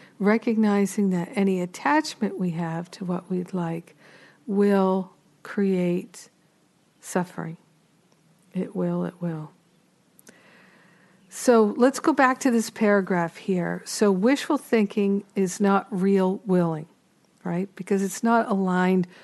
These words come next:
with divine will. Course in Miracles tells us that there's only one will. It is the will of God. So in the illusion delusion, we can experience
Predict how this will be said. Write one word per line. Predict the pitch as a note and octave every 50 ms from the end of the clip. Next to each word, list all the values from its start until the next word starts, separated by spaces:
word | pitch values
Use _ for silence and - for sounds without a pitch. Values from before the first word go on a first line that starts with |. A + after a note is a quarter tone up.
| - _
with | - G3+ F#3 F#3
divine | - G3 E3 F3 F3 F3 F3 F3 E3+ E3 D#3+
will. | E3 E3+ D#3+ D#3+ F3 F3+ F3+ _ - - - - - -
Course | - A#3+ A#3+ A#3+ A#3 -
in | B3+
Miracles | A#3 A3+ A3 G#3 - A3+ G#3+ G3+ -
tells | - - - G#3 G#3+ G#3 G3+ F#3+ -
us | G3+ G3 F#3+ - - - _ - - - - _ _ _ _ _ -
that | - G3 G3 F#3+ F#3+ F#3 F#3
there's | - G3+ F#3 F3 -
only | A3+ A#3 A3+ A3 G#3+
one | G3 F#3+ F#3+ F#3+ F#3+ G3
will. | F#3+ F#3+ F#3 F3+ F3 F3+ F#3 -
It | - G3 F#3
is | G3 G#3 G#3+ G#3 -
the | - A3
will | G3 G3 F#3 F3+ F3 F#3 - -
of | - F3+ F3 E3+ - -
God. | - F3 D#3+ D#3 D3+ - - - - _ _ _ _ - - - - - _ _
So | - - - G3+ G3 F#3 F#3+
in | - G#3+ A3+ A#3+ A#3+
the | A#3+ A#3
illusion | A3 G3+ G3 G3 G3+ G3+ G3 - G#3+ G3
delusion, | F#3 G3 F#3 F#3 G3 F#3+ F#3+ F#3 F3 - G3 F#3+ F#3+ F#3+ F#3
we | F#3+ G3 F#3 F#3 F3+
can | - - - - - C4 C4+ C4 A#3+ G#3 F3+ F3 F3 F3 F#3 G3 G#3 - _ - - - - _ _ -
experience | - F#3+ F3+ - - - - - B3 C4 C#4 C4+ B3 G#3+ G3 F#3+ F#3 F3+ F3+ F3+ F3+ F3+ F#3+ F3+ - - - - -